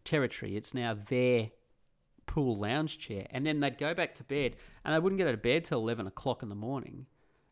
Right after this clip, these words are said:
And you g-, get up. So the wa-, but we only went, we only stayed around the pool one day. We only did it once, and I think we were there ten days.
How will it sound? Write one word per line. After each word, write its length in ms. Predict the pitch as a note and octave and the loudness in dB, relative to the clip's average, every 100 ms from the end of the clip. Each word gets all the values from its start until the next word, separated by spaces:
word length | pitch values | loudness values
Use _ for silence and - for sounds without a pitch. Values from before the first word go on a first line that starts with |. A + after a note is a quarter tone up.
| _ _ _ _ _ - _ | _ _ _ _ _ -20 _
And 140 | C#3+ D3+ | 0 0
you 40 | |
g-, 220 | D3 G#3 | 0 -2
get 260 | D#3+ G3 G#3+ | 0 -2 2
up. 360 | F3 A#2 - - _ _ _ _ _ _ _ _ - | 2 2 -2 -20 _ _ _ _ _ _ _ _ -4
So 160 | - D3 | 0 2
the 100 | D#3 | 2
wa-, 320 | D3 E3+ - - - - - _ _ - | 2 0 -2 -20 -20 -20 -20 _ _ -4
but 80 | D3 | 4
we 140 | D#3+ | 6
only 140 | F3+ C#3+ | 6 2
went, 280 | C3 B2+ | 2 0
we 100 | - | -2
only 140 | C#3+ D3+ | 0 0
stayed 240 | - A2+ | 0 -2
around 120 | G#2+ | -2
the 60 | G2 | -6
pool 300 | - A#2+ G2+ | -6 -4 -4
one 360 | G2 G2+ F#2+ G2 | -2 -4 -4 -6
day. 320 | G2 - - - | -8 -8 -14 -10
We 140 | A#2 | -8
only 160 | G#2 A2 | -4 -4
did 100 | A2 | -4
it 80 | G2+ | -4
once, 400 | G#2+ G2 - - | -4 -6 -10 -10
and 120 | G#2 | -10
I 20 | |
think 180 | G2+ C#3+ | -6 -4
we 60 | C3 | -2
were 80 | G#2+ | -4
there 100 | G2+ | -6
ten 280 | - A#2 | -8 -10
days. 260 | A2+ - - | -10 -14 -20